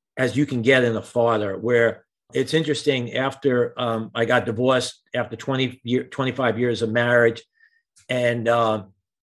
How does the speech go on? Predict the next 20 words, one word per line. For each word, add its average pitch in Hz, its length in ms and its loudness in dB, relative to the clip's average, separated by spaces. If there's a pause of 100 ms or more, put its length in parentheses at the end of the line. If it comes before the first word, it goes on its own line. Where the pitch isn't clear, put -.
(440)
it 147 80 8
was 135 260 4
interesting 151 680 -2
because 127 380 -4
then 135 160 -2
I 135 80 2
went 135 320 -2
from 135 180 -2
behind 143 500 0
the 143 60 2
scenes 113 680 -8 (680)
to 135 160 0
in 120 100 -2
front 151 340 2
of 143 100 4
the 120 80 2
scenes 110 440 -6
with 110 140 2
my 110 160 -4
children. 98 580 -6